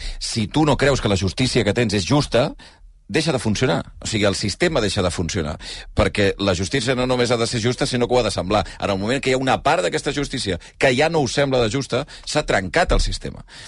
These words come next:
I no reconèixer això, eh, és, és una absurditat. Per tant, i la meva pregunta és, eh,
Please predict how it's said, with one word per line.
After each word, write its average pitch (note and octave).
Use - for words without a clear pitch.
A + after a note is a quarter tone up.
I A#2
no D3
reconèixer D3+
això, D3+
eh, B2
és, A#2+
és A2+
una A#2
absurditat. F2
Per G2+
tant, G2
i F2
la E2+
meva F#2
pregunta A2
és, G2+
eh, E2